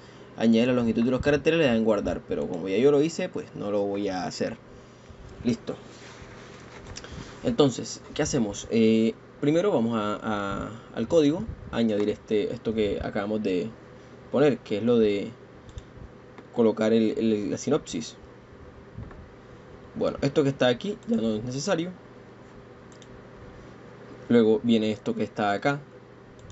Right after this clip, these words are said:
Como pueden ver, aquí sale la imagen y la portada,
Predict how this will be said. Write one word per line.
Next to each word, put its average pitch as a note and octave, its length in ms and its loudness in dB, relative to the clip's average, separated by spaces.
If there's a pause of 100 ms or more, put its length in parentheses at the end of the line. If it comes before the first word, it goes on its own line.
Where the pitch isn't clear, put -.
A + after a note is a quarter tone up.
(760)
Como A2+ 180 2
pueden A2+ 300 4
ver, B2 140 6
aquí A2+ 160 2
sale G#2+ 200 0
la G#2 60 2
imagen C3 380 0
y B2 40 -2
la A2+ 100 0
portada, B2+ 500 -2